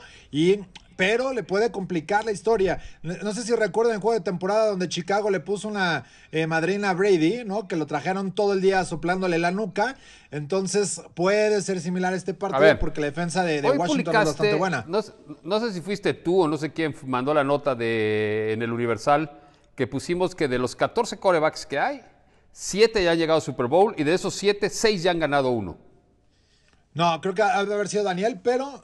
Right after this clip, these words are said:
Speaker 1: eh, sí, y, y la experiencia pesa, ¿eh? La experiencia pesa. Ahora,
Speaker 2: Pero estás
Speaker 1: ¿sabes qué es
Speaker 2: hablando
Speaker 1: un
Speaker 2: de que
Speaker 1: dato
Speaker 2: es una
Speaker 1: bien
Speaker 2: barbaridad de
Speaker 1: interesante?
Speaker 2: quarterbacks ganadores de Super Bowl.
Speaker 1: Pues es que aparte Brady, pues, se lleva todo el, el, el,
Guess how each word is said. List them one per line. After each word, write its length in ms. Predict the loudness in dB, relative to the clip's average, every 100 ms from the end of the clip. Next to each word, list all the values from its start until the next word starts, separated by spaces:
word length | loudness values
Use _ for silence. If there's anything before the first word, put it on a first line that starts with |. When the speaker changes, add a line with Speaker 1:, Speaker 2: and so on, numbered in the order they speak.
| _ -6
Speaker 1:
eh, 140 | -4
sí, 200 | -2 -2 -2
y, 180 | -2
y 180 | -2 0
la 80 | 0
experiencia 720 | -2 -2 2 2 0 -2 -2
pesa, 420 | -2 -2 -4 -6
¿eh? 220 | -6 -10 -14 _ _ _ _
La 80 | -14
experiencia 680 | -8 -2 -2 -2 -2 -2 -2
pesa. 300 | -2 0 0
Ahora, 360 | 2 0 -2 -6 -8
Speaker 2:
Pero 80 | 2
estás 40 |
Speaker 1:
¿sabes 20 |
qué 60 | 4
es 100 | 6
Speaker 2:
hablando 280 | 6 4 4
Speaker 1:
un 40 |
Speaker 2:
de 60 | 4
que 120 | 2
Speaker 1:
dato 0 |
Speaker 2:
es 60 | 2
una 140 | 2
Speaker 1:
bien 20 |
Speaker 2:
barbaridad 260 | 4 4 4
de 60 | 4
Speaker 1:
interesante? 240 | 2 2
Speaker 2:
quarterbacks 360 | 2 0 0 -2
ganadores 500 | -2 0 0 0 -4
de 60 |
Super 260 | -8 -6 -4
Bowl. 380 | -2 -2 -2 -6 -18 _ _ _ _ _ _ -6
Speaker 1:
Pues 100 | -6
es 120 | -2
que 120 | -4 -2 0
aparte 380 | 0 -2 0 2
Brady, 300 | 2 2 -4
pues, 180 | -4
se 80 | -2
lleva 280 | 0 0 0
todo 260 | 2 4 4
el, 260 | 4 0
el, 200 | -2 -4
el, 840 | -4 -4 -4 -6 -10 -14 -16 -16